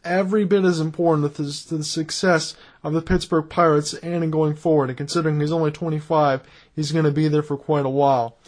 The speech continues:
C C Sabathia was next on the list at thirty-one years of age, playing for the Yankees, pitched a fifteen and six record, hundred ninety-seven strikeouts, and forty-four walks with a three thirty-eight E R A.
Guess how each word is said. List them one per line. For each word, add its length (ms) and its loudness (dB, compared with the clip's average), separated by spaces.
C 220 -2
C 260 2
Sabathia 680 2
was 160 -4
next 320 -2
on 80 -2
the 60 -2
list 320 0
at 80 -6
thirty-one 460 0
years 200 0
of 120 -2
age, 320 0
playing 240 -2
for 100 -6
the 100 -4
Yankees, 540 -2
pitched 280 0
a 120 4
fifteen 440 -2
and 100 -2
six 380 -2
record, 420 0
hundred 320 0
ninety-seven 680 0
strikeouts, 840 -2
and 200 -2
forty-four 600 0
walks 440 0
with 160 -6
a 80 -4
three 280 -2
thirty-eight 540 -2
E 180 -2
R 200 -2
A. 240 -2